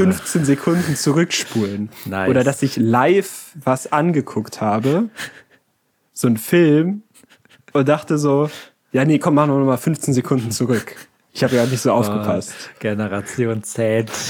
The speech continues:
Speaker 1: <laughs> Generation
Speaker 2: Kommt gar nicht mehr
Speaker 1: Podcast.
Speaker 2: klar.
Speaker 1: Ja, irgendwie muss man mal
Speaker 2: Nee, aber das, das hatte ich auch, ich habe früher ganz viel Sims gespielt und irgendwann war, hab ich mir auch überlegt, so,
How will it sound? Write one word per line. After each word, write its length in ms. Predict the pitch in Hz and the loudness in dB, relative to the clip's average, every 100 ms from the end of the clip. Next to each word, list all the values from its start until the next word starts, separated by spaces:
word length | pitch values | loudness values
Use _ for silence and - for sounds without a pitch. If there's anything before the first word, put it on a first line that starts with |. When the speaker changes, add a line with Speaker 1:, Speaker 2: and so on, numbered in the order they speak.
| - | -8
Speaker 1:
<laughs> 240 | - - | -6 -4
Generation 680 | 113 139 143 - - - 139 | 0 0 0 -2 -2 0 0
Speaker 2:
Kommt 60 | 135 | 0
gar 140 | 156 107 | 0 0
nicht 100 | 113 | -2
mehr 100 | 120 | 0
Speaker 1:
Podcast. 280 | 117 117 117 | 2 0 0
Speaker 2:
klar. 440 | 117 104 101 104 113 - - - - - - _ _ - | -2 -2 -4 -8 -12 -12 -10 -12 -14 -20 -20 _ _ -4
Speaker 1:
Ja, 520 | 143 143 151 143 - _ | 0 2 2 0 -4 _
irgendwie 520 | 165 170 180 180 185 - _ _ _ - _ _ - - | 0 2 2 2 0 -4 _ _ _ -20 _ _ -10 -2
muss 180 | 135 | 0
man 100 | 156 | 2
mal 340 | 151 139 135 123 | 4 4 4 0
Speaker 2:
Nee, 120 | 117 117 | -2 0
aber 100 | 120 | 0
das, 200 | 113 - - - - | -4 -8 -20 -20 -12
das 160 | 110 | -8
hatte 160 | 104 - | -6 -4
ich 80 | 120 | -4
auch, 80 | 110 | -4
ich 120 | 110 | -6
habe 100 | 98 | -8
früher 240 | - 123 | -4 -2
ganz 200 | 110 107 | -2 -4
viel 140 | - 95 | -6 -6
Sims 420 | - 120 123 - | -4 -4 -4 -6
gespielt 500 | 104 - - 92 92 | -6 -6 -6 -6 -6
und 100 | 98 | -4
irgendwann 260 | 104 101 98 | -4 -2 -4
war, 180 | 98 98 | -4 -4
hab 100 | 98 | -6
ich 120 | - | -6
mir 140 | 104 | -2
auch 160 | - - | -2 -4
überlegt, 480 | 101 98 98 98 - | -6 -4 -4 -8 -8
so, 460 | 107 98 92 95 | -4 -4 -4 -6